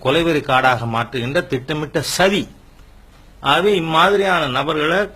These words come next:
கண்காணிப்பில் வைக்க வேண்டும் தமிழக அரசு, கடுமையான நடவடிக்கை எடுக்க வேண்டும் என நான் கேட்டுக்கொள்கிறேன். திரு வைகோ அவர்களோ திரு வாசன் அவர்களோ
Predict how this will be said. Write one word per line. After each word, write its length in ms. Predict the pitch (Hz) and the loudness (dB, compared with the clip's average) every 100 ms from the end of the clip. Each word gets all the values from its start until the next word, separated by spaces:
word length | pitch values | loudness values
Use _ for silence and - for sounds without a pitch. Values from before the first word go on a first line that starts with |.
| - | -6
கண்காணிப்பில் 640 | 113 156 196 196 175 151 135 | -2 2 4 2 2 -2 -4
வைக்க 260 | 127 135 | -4 -6
வேண்டும் 260 | 127 120 107 | -6 -6 -6
தமிழக 380 | 113 135 135 113 | -6 -4 -2 -2
அரசு, 360 | 98 - 135 - - - | -4 -8 -8 -10 -20 -14
கடுமையான 500 | - 120 147 139 156 | -4 -2 0 0 0
நடவடிக்கை 500 | 110 127 190 156 113 | 0 2 2 0 0
எடுக்க 240 | 110 110 113 | -2 -2 -2
வேண்டும் 260 | 104 92 | -2 -4
என 140 | 101 147 | -6 -4
நான் 240 | 131 90 | -4 -2
கேட்டுக்கொள்கிறேன். 680 | 113 107 101 98 92 123 214 - - - | -6 -6 -6 -4 -4 -6 -10 -12 -20 -16
திரு 160 | 107 92 | -10 -4
வைகோ 440 | 101 156 - 151 | 0 -2 2 2
அவர்களோ 560 | 104 90 85 92 92 92 - - - - | 2 0 -6 -6 -6 -6 -12 -20 -20 -18
திரு 200 | - 92 | -10 -4
வாசன் 360 | 85 165 180 151 | 2 2 2 -2
அவர்களோ 460 | 92 87 80 87 | -4 -6 -8 -8